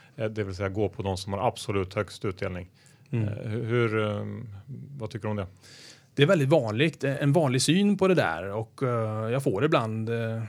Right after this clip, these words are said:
Speaker 2: frågor och påståenden om de tycker att, nej, men det där är ju inte utdelningsaktier det du äger där. Två och en halv procent, eh, direktavkastning i Latour, det är ju ingen utdelningsaktie. Och, ja, jag, jag kan ha förståelse för, för den synen, men jag brukar säga att det finns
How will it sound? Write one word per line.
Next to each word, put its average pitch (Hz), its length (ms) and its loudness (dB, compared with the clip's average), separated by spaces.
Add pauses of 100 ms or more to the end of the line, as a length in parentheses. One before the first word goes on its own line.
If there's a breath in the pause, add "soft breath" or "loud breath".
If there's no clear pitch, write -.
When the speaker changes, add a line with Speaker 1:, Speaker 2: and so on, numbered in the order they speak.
Speaker 2:
frågor 113 360 2
och 110 80 -2
påståenden 113 580 0
om 117 180 0
de 117 140 0
tycker 120 240 0
att, 113 280 0
nej, 123 140 0
men 131 120 2
det 127 60 0
där 92 120 0
är 131 60 2
ju 202 80 4
inte 139 220 2
utdelningsaktier 117 1080 0
det 110 160 0
du 165 640 0
äger 110 240 -2
där. 113 540 -2 (380)
Två 139 80 0
och 127 80 0
en 131 80 2
halv 147 380 0
procent, 127 580 0
eh, 127 160 2
direktavkastning 135 960 0
i 123 240 0
Latour, 131 500 0
det 117 60 0
är - 20 2
ju 185 80 2
ingen 127 140 4
utdelningsaktie. 101 1040 -4 (800 loud breath)
Och, 127 420 -2
ja, 160 360 2
jag, 151 140 2
jag 143 140 2
kan 151 120 2
ha 160 80 2
förståelse 139 720 0
för, 196 260 0
för 180 140 -4
den 151 200 4
synen, 135 480 2
men 156 440 -4
jag 160 180 2
brukar 175 220 2
säga 135 160 4
att 110 80 -2
det 170 60 -2
finns 147 280 0